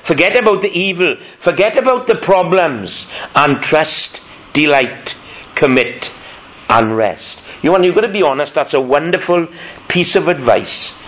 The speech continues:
for us to follow, especially as our new year has already started off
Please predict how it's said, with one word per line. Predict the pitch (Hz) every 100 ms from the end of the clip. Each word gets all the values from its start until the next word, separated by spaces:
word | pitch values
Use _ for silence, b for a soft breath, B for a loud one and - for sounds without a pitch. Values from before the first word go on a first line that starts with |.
| B -
for | 127
us | 123 -
to | 139
follow, | 120 123 101 101 110 - B B
especially | 131 - - 196 - 240 214 123 131 147 B B B
as | 139 127
our | 151 139
new | 135 143 175
year | 156 113 101 117 113 B B B
has | 120 120
already | 120 120 139 151
started | 139 - 185 196 214 254 233
off | 247 240 - - -